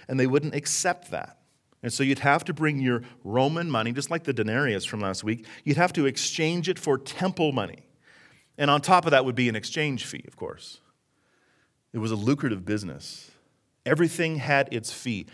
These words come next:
Everything had its tax. And also, these animals that they were marketing as pure weren't so pure. They were often sick,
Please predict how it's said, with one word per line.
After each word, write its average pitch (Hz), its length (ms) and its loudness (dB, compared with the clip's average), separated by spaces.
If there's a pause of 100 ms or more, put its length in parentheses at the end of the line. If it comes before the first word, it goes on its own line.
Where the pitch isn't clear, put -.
(260)
Everything 170 480 2
had 151 360 2
its 123 220 -4
tax. 117 440 0 (540)
And 131 160 2
also, 151 440 4
these 123 200 0
animals 135 500 0
that 113 180 2
they 123 140 2
were 110 240 2 (220)
marketing 117 720 2
as 110 200 0
pure 151 420 0
weren't 156 240 0
so 139 160 0
pure. 95 380 -8 (2250)
They 127 80 0
were 123 160 2
often 131 600 0
sick, - 560 -2